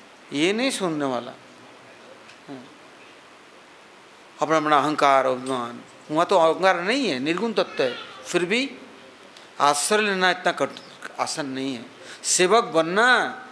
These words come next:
बहुत कठिन काम है। हम्म, अपना व्यक्तित्व को समर्पण कर देना, न्योछावर कर देना। हाँ, "तुम्हार इच्छा है मोर, इच्छा मिसे मानस देह गया जो किछु मोर,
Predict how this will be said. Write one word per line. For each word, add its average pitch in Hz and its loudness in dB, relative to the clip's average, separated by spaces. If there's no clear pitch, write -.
बहुत 180 2
कठिन 170 0
काम 135 2
है। 123 -14
हम्म, 170 -12
अपना 214 2
व्यक्तित्व 180 -2
को 240 4
समर्पण 180 0
कर 175 4
देना, 190 0
न्योछावर 185 0
कर 165 4
देना। 180 0
हाँ, 151 -10
"तुम्हार 202 4
इच्छा 202 2
है 214 4
मोर, 226 2
इच्छा 170 0
मिसे 135 -4
मानस 214 2
देह 190 4
गया 196 4
जो 185 2
किछु 208 -4
मोर, 196 2